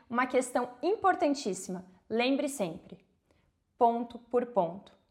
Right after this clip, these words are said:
Não termine esse vídeo super empolgado e fale, "Agora eu vou fazer tudo." Não.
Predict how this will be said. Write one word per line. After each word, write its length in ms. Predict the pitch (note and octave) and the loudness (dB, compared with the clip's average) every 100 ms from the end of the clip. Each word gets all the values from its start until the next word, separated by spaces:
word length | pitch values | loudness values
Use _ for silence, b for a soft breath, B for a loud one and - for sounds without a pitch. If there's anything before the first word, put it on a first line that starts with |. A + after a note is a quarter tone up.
| _ - | _ -2
Não 160 | A3+ B3 | 0 4
termine 360 | B3+ C4+ D4+ | 4 6 4
esse 180 | D#4 D#4 | 4 0
vídeo 260 | A3 A#3+ B3 | 0 0 0
super 380 | - F4+ F4+ | 2 2 4
empolgado 460 | D4 C#4 A#3+ B3+ C4 | 2 4 6 6 6
e 20 | |
fale, 240 | - A3+ A3 B B | 6 6 6 B B
"Agora 260 | C4 A#3+ C#4 | 2 6 8
eu 40 | |
vou 100 | C#4+ | 6
fazer 220 | C#4+ C4+ | 2 0
tudo." 400 | D4 E4 A#3 G3+ | -2 -4 -4 -6
Não. 340 | A#3 A3+ F#3+ | -2 2 2